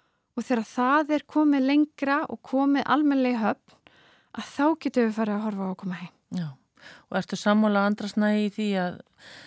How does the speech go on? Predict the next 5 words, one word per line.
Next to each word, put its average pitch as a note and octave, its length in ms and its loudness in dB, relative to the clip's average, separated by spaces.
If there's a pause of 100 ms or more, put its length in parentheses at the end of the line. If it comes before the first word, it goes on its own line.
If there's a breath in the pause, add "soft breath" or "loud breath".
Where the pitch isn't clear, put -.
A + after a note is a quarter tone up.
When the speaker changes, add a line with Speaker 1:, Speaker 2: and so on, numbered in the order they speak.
(160 loud breath)
Speaker 2:
náttúruvísindamennirnir G3+ 1400 0
okkar G3 200 -6
séu G3 240 -4
hagfræðingar G#3 560 -4
framtíðarinnar? F#3+ 720 -4